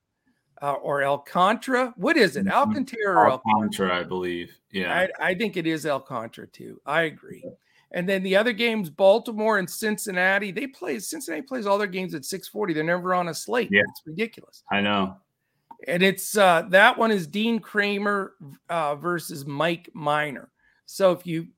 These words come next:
Speaker 1: wanna play that little two game early, go for it. We're gonna be focusing all of our attention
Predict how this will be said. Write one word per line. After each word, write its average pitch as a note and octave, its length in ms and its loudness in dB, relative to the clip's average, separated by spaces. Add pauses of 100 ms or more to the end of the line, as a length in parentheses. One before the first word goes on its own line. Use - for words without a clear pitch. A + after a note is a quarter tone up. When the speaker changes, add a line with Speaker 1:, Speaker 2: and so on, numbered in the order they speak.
Speaker 1:
wanna F3+ 320 0
play A3+ 240 0
that G#3+ 240 2
little G#3 220 -4
two G3+ 260 -10
game G3 320 -4
early, F#3+ 240 0
go F#3 320 -2
for F3 340 2
it. E3+ 80 -2 (400)
We're G#3 220 0
gonna A3 180 0
be F#3 160 -4
focusing F3 720 -2
all F3 240 2
of D#3 100 -6
our D#3 200 4
attention F3+ 800 -4